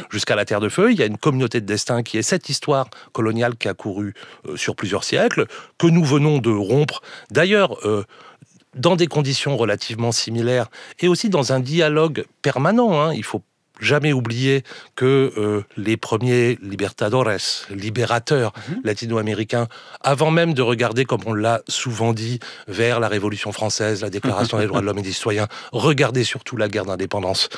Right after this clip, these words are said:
Speaker 1: américaine, hein. Francisco de Miranda, un Vénézuélien, il est allé combattre dans la guerre d'indépendance, euh,
Speaker 2: Ah oui.
Speaker 1: euh, états-unienne.
Speaker 2: C'est un
Speaker 1: Euh,
Speaker 2: modèle.
Speaker 1: voilà,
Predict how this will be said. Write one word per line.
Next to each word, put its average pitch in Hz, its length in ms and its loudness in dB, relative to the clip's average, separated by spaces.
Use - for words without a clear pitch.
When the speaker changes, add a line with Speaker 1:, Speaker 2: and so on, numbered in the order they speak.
Speaker 1:
américaine, 117 500 2
hein. 135 100 2
Francisco 107 460 -2
de 104 80 0
Miranda, 123 480 4
un 113 120 0
Vénézuélien, 110 580 2
il 147 140 4
est - 120 0
allé 135 160 2
combattre - 520 0
dans 104 100 2
la 98 140 0
guerre 104 180 0
d'indépendance, 101 680 -2
euh, 87 440 -2
Speaker 2:
Ah 110 140 -2
oui. 123 60 4
Speaker 1:
euh, 95 120 2
états-unienne. 117 680 2
Speaker 2:
C'est 101 200 0
un 117 60 4
Speaker 1:
Euh, - 20 4
Speaker 2:
modèle. 120 420 4
Speaker 1:
voilà, 165 260 2